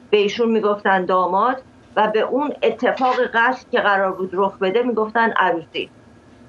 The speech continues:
در ابتدا قرار بود این عروسی که حمله بود به، به مقر ایران اینترنشنال که حمله صورت بگیره، قرار بود با یک خودروی بمبگذاری شده این حمله انجام بشه، ولی بعد طرف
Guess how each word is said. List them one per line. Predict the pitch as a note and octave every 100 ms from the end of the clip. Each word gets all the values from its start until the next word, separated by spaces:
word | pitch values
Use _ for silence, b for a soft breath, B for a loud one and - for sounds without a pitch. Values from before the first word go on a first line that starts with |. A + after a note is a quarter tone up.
| - -
در | A#3+
ابتدا | B3 B3+ B3+ D4+
قرار | D#4+ C#4+
بود | D4
این | D#4 C#4+
عروسی | A#3+ A3 A3 C#4
که | D4
حمله | B3 A3+ A#3
بود | C4 B3+ A3
به، | G3+ G3 F#3 F3+
به | - G3+
مقر | G3 G3 G3
ایران | F#3+ F3+ F3+
اینترنشنال | F3 G#3+ G3 F3 - F3+
که | A3
حمله | G3 F#3+ F#3 G3 - -
صورت | - F3 F3 -
بگیره، | F3+ F#3+ F#3+ A3+ A#3 -
قرار | G3 G3+
بود | G#3+
با | A3 G#3
یک | G#3+ G#3+
خودروی | G3 F#3 G#3+
بمبگذاری | G#3+ F#3+ F3+ F#3 F#3 F3 E3+
شده | G#3 F3+
این | A#3 B3+
حمله | G#3 F#3+
انجام | F3+ E3+ F3 F3 E3
بشه، | E3 F#3 F3+ G3+ - - - - - -
ولی | A3+ A#3+ D4 B3
بعد | A#3 A#3 C4+ D4+ D4+ - -
طرف | A3 G#3+ A3